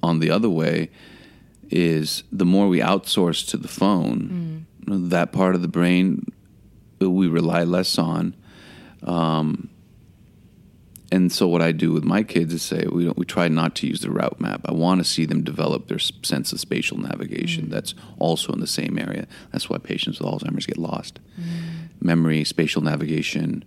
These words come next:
Speaker 1: and emotion is there. Um, so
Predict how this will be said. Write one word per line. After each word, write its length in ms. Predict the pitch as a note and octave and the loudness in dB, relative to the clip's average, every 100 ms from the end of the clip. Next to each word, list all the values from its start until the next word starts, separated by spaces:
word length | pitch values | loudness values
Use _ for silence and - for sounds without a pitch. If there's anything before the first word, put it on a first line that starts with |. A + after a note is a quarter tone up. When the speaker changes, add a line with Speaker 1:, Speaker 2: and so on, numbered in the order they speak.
| - - | -14 -6
Speaker 1:
and 220 | F2+ G#2+ | 0 2
emotion 440 | E2+ F2+ - E2 | 2 0 0 -2
is 120 | - | -2
there. 320 | - - - - - - - - - - | -6 -8 -8 -10 -20 -20 -20 -20 -18 -6
Um, 320 | F2 E2 D#2 | 0 2 2
so 440 | - G#2 F#2 E2+ | 2 2 4 2